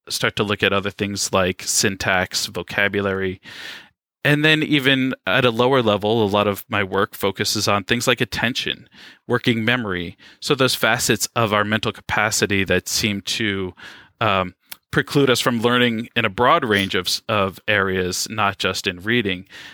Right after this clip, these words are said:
And so what I really want people to understand is that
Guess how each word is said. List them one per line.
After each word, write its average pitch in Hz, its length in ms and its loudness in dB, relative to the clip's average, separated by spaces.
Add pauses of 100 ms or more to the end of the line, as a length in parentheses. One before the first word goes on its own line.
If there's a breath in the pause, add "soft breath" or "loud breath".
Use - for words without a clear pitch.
(140 loud breath)
And 139 140 -2
so 127 520 2
what 131 300 0 (400)
I 131 100 2
really 123 480 2 (600)
want 127 240 2
people 123 240 -4
to 120 120 -2
understand 117 640 0
is 95 140 0
that 95 240 2